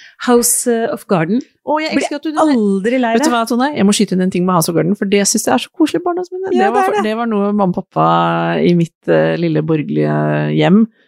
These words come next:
Speaker 2: eh, abonnerte på. Det var ikke så mange ting da, skjønner du, på nittitallet, men House of Garden kom i postkassa.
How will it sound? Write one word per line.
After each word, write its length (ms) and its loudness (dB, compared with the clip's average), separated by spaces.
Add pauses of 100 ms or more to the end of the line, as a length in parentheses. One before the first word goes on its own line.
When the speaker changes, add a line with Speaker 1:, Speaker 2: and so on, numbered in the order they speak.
(200)
Speaker 2:
eh, 120 2
abonnerte 560 0
på. 180 0 (200)
Det 80 4
var 80 4
ikke 180 0
så 80 4
mange 240 4
ting 180 2
da, 200 2
skjønner 340 0
du, 60 -2
på 260 2
nittitallet, 600 2
men 100 2
House 180 2
of 60 0
Garden 340 2
kom 180 -2
i 60 2
postkassa. 420 -6